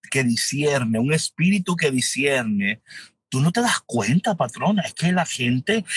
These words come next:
eh, vive una, o sea, ya sabemos cómo hablar, cómo comportarnos, cómo,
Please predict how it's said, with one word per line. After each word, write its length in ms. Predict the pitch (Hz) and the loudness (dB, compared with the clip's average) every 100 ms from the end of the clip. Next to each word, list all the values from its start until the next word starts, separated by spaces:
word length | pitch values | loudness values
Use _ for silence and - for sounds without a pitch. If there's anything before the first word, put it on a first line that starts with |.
| - - | -4 -2
eh, 140 | 120 113 | -2 0
vive 220 | 117 117 | 0 2
una, 200 | 170 208 | 0 0
o 40 | - | -2
sea, 260 | 165 139 - _ | 0 0 -4 _
ya 240 | 185 208 - | -2 0 0
sabemos 460 | 175 165 196 190 - | 0 2 0 0 -4
cómo 300 | 123 147 156 | -4 0 0
hablar, 420 | 135 127 156 180 | 0 0 0 -2
cómo 340 | 123 123 139 | -4 0 0
comportarnos, 840 | - 131 117 110 - 127 160 170 - | 0 -2 -2 -6 -2 0 2 0 0
cómo, 280 | 131 135 | -2 0